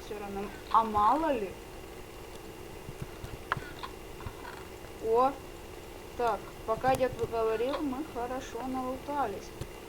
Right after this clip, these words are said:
О! К нам сзади! Надо брать снежки! Блин, ребят. М, ладно, давайте ещё раз сыграем.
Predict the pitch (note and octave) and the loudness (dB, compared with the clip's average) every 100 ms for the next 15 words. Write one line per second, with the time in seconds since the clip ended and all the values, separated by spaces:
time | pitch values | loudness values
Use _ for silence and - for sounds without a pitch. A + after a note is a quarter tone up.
0 | - - - - - - - B1 - - | -12 -12 -12 -12 -12 -12 -12 -12 -12 -12
1 | - B1+ - - - - - - - - | -12 -12 -12 -12 -12 -10 -10 -10 -12 -2
2 | - - - G4 F#4 - - - - G4 | -2 -2 8 8 8 4 -4 -6 4 8
3 | G4+ F4 A4+ G#4 - - - - - - | 8 8 6 6 2 -4 -6 -8 -10 -10
4 | - - - - - - - - - - | -12 -8 -8 -6 -8 -10 -10 -8 -8 -8
5 | - - - C#4 E4+ E4 F#4 G4 - G#4 | -8 -8 -8 6 6 8 4 2 0 -2
6 | G4 - G#4+ F4 - - - - - - | -4 -6 -6 -8 -8 -10 -10 -10 -10 -10
7 | - - - - - - - D4+ D#4+ C4 | -8 -8 -8 -10 -10 -10 -6 -6 -4 -2
8 | C4 D4 D4+ C#4 A#3 A3 G#3 A#3 G#3+ G3 | 6 8 8 6 4 0 4 6 6 4
9 | - - - - - A#3+ A#3 A3+ A3 G3+ | -2 -6 -6 -10 -8 -6 -6 -6 -4 -4
10 | G3+ - - A#3+ C#4+ B3+ B3 C#4+ C#4 - | -6 -6 6 10 10 10 6 6 4 2
11 | C#4+ C4 B3 G#3 A#3 D4+ E4 | 4 4 2 0 6 6 6